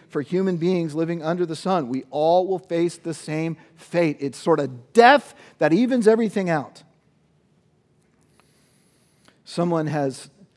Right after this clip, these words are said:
sort of cynically stated about Ecclesiastes three that what you have here in this famous poem, twenty-eight items, fourteen of which are positive, fourteen of which are negative, and you add them all together,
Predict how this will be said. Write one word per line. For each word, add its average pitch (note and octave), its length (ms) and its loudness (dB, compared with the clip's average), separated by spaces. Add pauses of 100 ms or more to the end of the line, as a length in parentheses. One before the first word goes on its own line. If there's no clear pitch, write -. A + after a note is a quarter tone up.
(180)
sort C#3 260 -6
of A2 100 -8
cynically D#3+ 560 -6
stated D3 560 -4 (480)
about A#2 220 -6
Ecclesiastes C#3 760 -6
three C3+ 340 -8 (1000)
that A#2+ 80 -6
what C3 180 -6
you C3+ 60 -8
have D#3 240 -4
here D3 180 -4
in B2 100 -6
this B2 180 -10
famous C3+ 340 -10
poem, A#2 500 -12 (1040)
twenty-eight E3+ 440 -4
items, A#2+ 500 -8 (800)
fourteen F3+ 560 -6
of E3+ 100 -6
which F3 180 -6
are F3+ 60 -8
positive, A#2+ 600 -8
fourteen E3 400 -6
of D#3 80 -10
which D#3 180 -8
are D#3 60 -10
negative, A2+ 500 -10 (440)
and A2 120 -10
you A#2+ 60 -10
add B2+ 160 -8
them D3 80 -6
all D3 100 -6
together, A#2 440 -8